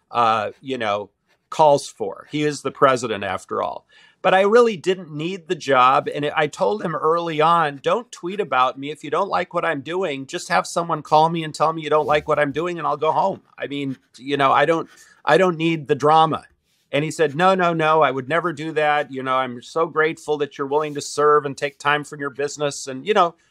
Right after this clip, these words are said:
told me everything I wanted to hear. And we sort of had that relationship. And I, I wasn't bashful about telling him when I thought he was wrong. And again, I would always be deferential in the fact that, "Hey, this is your call. You're running the show.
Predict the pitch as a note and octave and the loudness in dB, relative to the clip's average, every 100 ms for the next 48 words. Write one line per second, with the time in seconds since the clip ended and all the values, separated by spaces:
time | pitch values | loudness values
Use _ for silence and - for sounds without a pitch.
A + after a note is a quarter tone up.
0 | _ - F#3+ F#3 F3 F3+ E3+ E3+ D3+ D3 | _ 0 2 4 4 4 0 2 2 4
1 | D3+ D3 C#3 F#3 E3 - _ _ _ - | 2 0 -6 -6 -4 -6 _ _ _ -6
2 | F3 A#3 - A#3 A#3 F#3 G#3 G#3+ G3+ D#3 | -4 -4 2 4 4 2 2 2 2 0
3 | D3 C#3 B2+ - A#2+ - A2 - - C#3 | -2 -2 -4 -8 -14 -8 -10 -10 -4 0
4 | D#3+ F3+ F#3+ - D#3+ E3+ F3+ G#3 G3+ F#3 | 4 4 2 0 0 4 4 2 -2 -8
5 | _ - C#3 E3+ - - E3 D#3+ D#3 D#3 | _ -2 2 2 0 -4 -2 2 2 2
6 | E3 E3+ F3+ F3 E3+ D#3+ E3 D#3 E3 E3+ | -2 -2 -2 -6 -4 -4 -4 0 0 -2
7 | D#3+ - F3 A3+ A#2+ A2+ C#3+ F#3 A3+ G3+ | -8 -6 -2 0 -2 -6 -8 0 2 2
8 | C#3+ D#3+ D#3 D#3 F3+ G#3 G#3+ G#3 F#3 F3+ | 2 2 2 4 4 2 -6 -14 -2 -2
9 | - D3 E3+ F#3+ - D3 C#3 _ _ _ | -2 -4 -4 -4 -4 -4 -4 _ _ _
10 | - E3+ F3 F#3 F#3 F#3 D3 A3 F3 D#3 | -6 -2 2 2 0 -4 0 2 2 0
11 | F#3+ G3 C3 D3 G#3 A3+ - E3 D3+ D#3 | -4 -6 -2 4 4 4 4 6 6 6
12 | D3 E3+ F#3+ F3 F3+ F3+ E3+ - - C#3 | 2 -2 2 2 2 -2 -6 -10 -4 -2
13 | C3 D3 | -2 -4